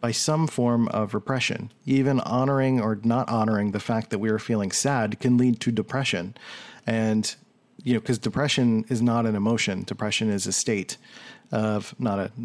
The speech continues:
yeah, state of being, <laughs> not a, not a state in the United States. Um, <laughs> I don't know why you would think that. I just,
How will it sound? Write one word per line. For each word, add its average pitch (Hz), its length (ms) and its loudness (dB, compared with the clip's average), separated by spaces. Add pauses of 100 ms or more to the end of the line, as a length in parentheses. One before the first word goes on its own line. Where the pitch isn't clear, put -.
(100)
yeah, 98 180 -2
state 117 220 -2
of 98 140 -2
being, 95 360 -4
<laughs> - 1000 -2
not 120 220 2
a, 110 200 2
not 113 180 0
a 104 60 -2
state - 440 -4
in 110 120 0
the 101 80 -2
United 98 320 -2
States. 92 300 -6 (400)
Um, 113 720 0
<laughs> - 40 -4
I - 40 -4
don't 113 100 -2
know 113 100 2
why 104 180 0
you 104 140 -2
would 101 140 -4
think 104 240 -2
that. 95 320 -2
I 101 100 -2
just, 101 260 -6